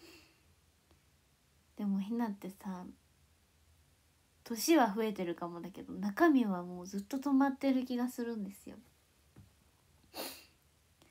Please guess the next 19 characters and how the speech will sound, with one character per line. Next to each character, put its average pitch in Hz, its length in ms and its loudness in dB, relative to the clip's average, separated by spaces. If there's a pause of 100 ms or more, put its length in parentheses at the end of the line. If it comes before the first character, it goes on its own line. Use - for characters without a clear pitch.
(960)
は 220 420 -10
あ、 214 80 -10
周 208 240 -2
り 214 100 -4
の 214 140 -4
み 214 160 -2
ん 220 80 -4
な 226 140 -6
が 214 140 -6
ど 214 140 -4
ん 233 120 -2
ど 226 100 -2
ん 214 140 -4
ど 226 120 -2
ん 247 120 4
ど 247 160 4
ん - 140 -10 (1300)
大 220 60 -10
人 202 120 -8